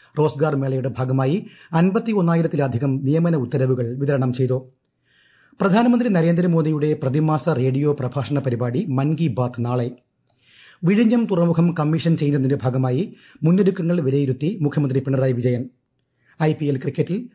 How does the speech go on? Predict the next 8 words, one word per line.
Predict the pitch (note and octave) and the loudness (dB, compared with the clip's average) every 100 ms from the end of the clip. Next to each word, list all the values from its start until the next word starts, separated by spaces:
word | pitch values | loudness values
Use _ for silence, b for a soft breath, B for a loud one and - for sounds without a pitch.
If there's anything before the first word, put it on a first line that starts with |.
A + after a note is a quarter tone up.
| b | b
കൊൽക്കത്ത | F3+ F3+ G3 G3+ F#3+ | 0 0 -2 -2 -2
നൈറ്റ് | C#3+ C#3+ C#3 | 0 -2 -2
റൈഡേഴ്സ് | C3+ B2 B2+ B2 - | -2 0 -2 -4 -4
പഞ്ചാബ് | D3 E3+ E3 - | -2 -2 -4 -4
കിങ്സ് | A#2 A2+ - | -6 -6 -4
പോരാട്ടം. | C#3 C3 B2 B2+ C3 _ _ _ _ _ _ _ _ C3+ | -2 0 0 -4 -6 _ _ _ _ _ _ _ _ -2
വാർത്തകൾ | D3 D#3 D#3 C3 B2 | 0 0 -2 -2 -2
വിശദമായി. | B2+ C3+ C3 B2 A#2+ | -2 -2 -2 -2 -4